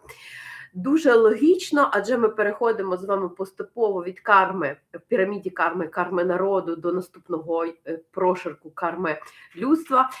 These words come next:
І будемо сьогодні говорити про секс та полювання. А саме як передумова або як основа, як с-, е, така, в-,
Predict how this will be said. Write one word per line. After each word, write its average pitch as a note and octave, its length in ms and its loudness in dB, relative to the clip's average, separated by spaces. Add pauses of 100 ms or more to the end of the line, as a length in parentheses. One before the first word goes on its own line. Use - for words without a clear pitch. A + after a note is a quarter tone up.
(140)
І D4+ 100 -4
будемо E4 240 4
сьогодні C4 400 -2
говорити A3 500 -2
про F#3 720 2 (180)
секс - 440 -2
та E3 100 -14
полювання. D#3+ 720 -2 (460)
А G#3+ 120 4
саме D4 400 4
як A#3+ 440 0
передумова G#3+ 1120 4
або F#3+ 260 -2
як G#3+ 220 0 (100)
основа, G3 1160 0 (460)
як A3 300 2
с-, - 180 -18 (140)
е, G3 340 2 (120)
така, G#3+ 500 4 (1600)
в-, G#3 200 0